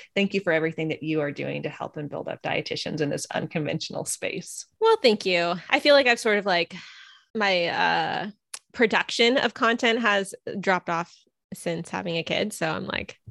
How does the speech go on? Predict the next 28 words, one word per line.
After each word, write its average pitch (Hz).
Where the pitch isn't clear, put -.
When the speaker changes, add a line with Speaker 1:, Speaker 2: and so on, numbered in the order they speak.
Speaker 2:
trying 175
to 202
Speaker 1:
You're 185
Speaker 2:
come 180
at 190
peace 185
with 180
that. 185
<laughs> -
Speaker 1:
You're 294
Speaker 2:
But 220
Speaker 1:
in 214
a 220
season. 185
Speaker 2:
<laughs> -
Yes. 226
Speaker 1:
You're 247
in 262
a 466
season. 220
And 170
I 180
remember 208
that 165
season. 160
<laughs> 392
Speaker 2:
Yep. 190
Yep. 190